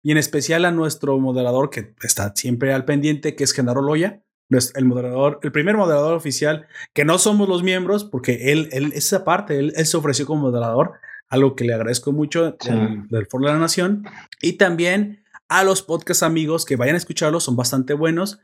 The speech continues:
Speaker 1: si son de sus gustos, obviamente, como Comics Aquí y Ahora, que aquí aparte lo tenemos a Don Comics, que tiene un canal de YouTube donde hace reseñas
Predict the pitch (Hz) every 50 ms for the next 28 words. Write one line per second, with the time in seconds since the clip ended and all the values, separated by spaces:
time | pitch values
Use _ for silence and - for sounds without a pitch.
0 | - - - _ - - 127 123 135 127 135 120 139 135 139 147 147 - 151 -
1 | 123 117 123 131 151 165 165 160 - 180 190 196 - _ _ - - _ _ -
2 | 135 127 127 127 123 127 156 156 170 165 - 143 123 - 143 143 143 143 160 196
3 | 208 202 131 110 - 127 117 - 127 123 - 139 135 139 135 139 151 143 - 143
4 | 147 147 147 - 170 170 180 190 196 - - - - - 127 123 131 135 135 143
5 | 139 143 143 147 151 147 147 170 170 160 139 131 123 123 123 - 147 131 127 120
6 | - 143 135 139 143 143 139 - _